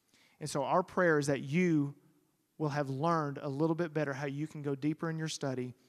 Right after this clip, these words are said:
and then also learn from the lessons of, uh, Paul from Colossians. Josiah, do we have anything else before we close in prayer?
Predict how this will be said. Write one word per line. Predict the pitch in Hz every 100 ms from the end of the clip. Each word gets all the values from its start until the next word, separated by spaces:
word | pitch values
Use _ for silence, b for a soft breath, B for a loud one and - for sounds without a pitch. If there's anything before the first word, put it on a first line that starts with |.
| b b
and | 147
then | 143
also | 139 160 - 147 131 135
learn | 143 147 143
from | 131 139
the |
lessons | 135 131 - 135
of, | 139 131 120 _ _ _ _ _ _ _
uh, | 160 131
Paul | - 147 127
from | 120 135
Colossians. | 127 131 123 - 139 - - _ b b b b b b b b _ _ _ _ _ _ _
Josiah, | 151 151 160 165
do |
we | 165
have | 156
anything | 160 151 156
else | 160 156
before | 151 -
we | 156
close | 151 160 156
in | 151
prayer? | 147 170 180